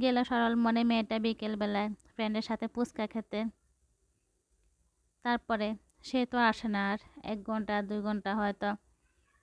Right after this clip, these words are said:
তিন ঘন্টা চলে গিয়েছে। এদিকে মায়ের টেনশন হচ্ছে, মা ফোন দিচ্ছে। মা মেয়েটা ফোন ধরে বলতেছে,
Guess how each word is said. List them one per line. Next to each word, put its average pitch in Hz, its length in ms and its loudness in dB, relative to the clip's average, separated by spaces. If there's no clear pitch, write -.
তিন 247 220 4
ঘন্টা 220 280 2
চলে 208 320 0
গিয়েছে। 196 440 0
এদিকে 226 380 0
মায়ের 214 440 2
টেনশন 233 380 2
হচ্ছে, 214 460 0
মা 208 320 2
ফোন 233 260 2
দিচ্ছে। 220 440 -2
মা 233 120 4
মেয়েটা 220 360 2
ফোন 233 280 2
ধরে 220 200 4
বলতেছে, 214 600 -2